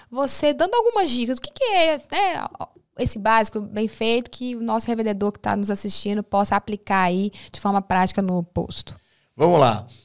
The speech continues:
Speaker 2: É, de uma maneira simples e objetiva também, é, faz o que tiver ao seu alcance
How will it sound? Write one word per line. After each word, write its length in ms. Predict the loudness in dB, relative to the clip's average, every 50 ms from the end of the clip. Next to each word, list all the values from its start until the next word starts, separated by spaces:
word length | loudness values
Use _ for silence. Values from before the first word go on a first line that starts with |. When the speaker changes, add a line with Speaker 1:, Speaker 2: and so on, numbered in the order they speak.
| _ _
Speaker 2:
É, 400 | 0 4 6 8 8 8 8 6 6
de 120 | 6 6
uma 100 | 6 6
maneira 400 | 6 6 6 6 8 8 8 8
simples 520 | 6 4 4 4 4 4 2 2 0 0 0
e 20 |
objetiva 560 | 0 0 0 0 0 0 -2 -2 -2 0 0
também, 580 | 0 0 0 2 4 6 6 6 4 2 -2 -6 -10 -14 -20 _ _ _ _ _ 2
é, 240 | 4 4 4 4
faz 720 | 2 -4 0 4 6 6 8 6 6 4 4 2 0 -2 -4 -8
o 80 | -12
que 140 | -12 -10 -8
tiver 540 | -6 -6 -6 -2 0 2 4 4 2 2 -2
ao 100 | -2 -2
seu 240 | 0 0 2 2 2
alcance 760 | 2 2 0 -2 -2 -4 -4 -4 -6 -6 -6 -6 -8 -10 -16